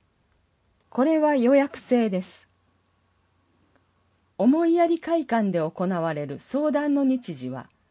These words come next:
三日、十日、十七日、二十四日、いずれも金曜日、午後一時から四時までです。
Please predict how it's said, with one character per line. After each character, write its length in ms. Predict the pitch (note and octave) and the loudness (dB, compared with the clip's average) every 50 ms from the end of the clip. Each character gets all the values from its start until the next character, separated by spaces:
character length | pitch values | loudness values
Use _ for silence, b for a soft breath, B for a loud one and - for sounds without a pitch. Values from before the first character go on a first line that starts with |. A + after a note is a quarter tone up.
| _ _ _ _ _ _ _ _ _ _ _ | _ _ _ _ _ _ _ _ _ _ _
三 180 | - A#3+ B3 B3 - _ _ | -2 0 0 -2 -4 _ _
日、 240 | - C4+ C#4 - - _ _ _ _ _ _ _ _ | -6 -6 -6 -6 -8 _ _ _ _ _ _ _ _
十 280 | B3+ D4 D4 C#4 C#4 | -4 -2 -2 -2 -4
日、 280 | C4 - B3 B3 G#3+ - - _ _ _ _ _ _ _ | -4 -4 -4 -4 -4 -6 -10 _ _ _ _ _ _ _
十 260 | - G#3 B3 D4+ D4 C4+ | -4 -2 0 0 0 -4
七 240 | - - - C#4 | -6 -4 -2 0
日、 480 | C4 C#4 C4 B3+ - - A#3 A#3 - - _ _ _ _ _ _ - | 2 0 0 -2 -6 -10 -8 -8 -8 -10 _ _ _ _ _ _ -2
二 140 | A3+ D4+ D4 | 0 0 0
十 260 | C4 C4+ C#4 B3 G#3 | 0 0 0 0 0
四 200 | E3+ D3 D3 - _ _ _ | 0 -2 -4 -6 _ _ _
日、 180 | - B2+ - _ _ _ _ _ _ _ _ _ _ _ - | -14 -14 -14 _ _ _ _ _ _ _ _ _ _ _ -8
い 100 | G3+ A3 | -4 -2
ず 120 | A#3 D4 | 0 0
れ 120 | D#4 D#4+ D#4 | 2 2 2
も 160 | D#4 D4+ D4 | 2 0 -2
金 300 | - C4+ C#4+ C#4+ C#4 C#4 | -2 -2 0 2 2 2
曜 220 | C#4 C#4 A#3+ F#3+ | 2 2 0 -2
日、 220 | C3 B2+ C3+ - - _ _ _ _ _ _ _ _ _ _ _ _ _ - | -4 -6 -10 -12 -14 _ _ _ _ _ _ _ _ _ _ _ _ _ -4
午 140 | A#3 D#4 | -2 -2
後 160 | C4+ D#4+ D4+ B3+ | 0 0 0 0
一 260 | G#3 - - C#4 B3+ | -2 -2 -6 -8 -6
時 120 | C4+ C#4 | -6 -6
か 140 | B3 F#3 E3+ | -6 -6 -6
ら 120 | C#3+ C3+ | -6 -4
四 160 | C#3 F#3+ C4+ B3+ | -2 -2 -2 0
時 120 | G#3+ B3 | 0 -2
ま 140 | G#3 D3 C3 | -2 -4 -4
で 120 | B2+ B2 | -8 -10
で 120 | A2+ A2+ - | -12 -14 -18
す。 240 | - - - _ | -20 -20 -20 _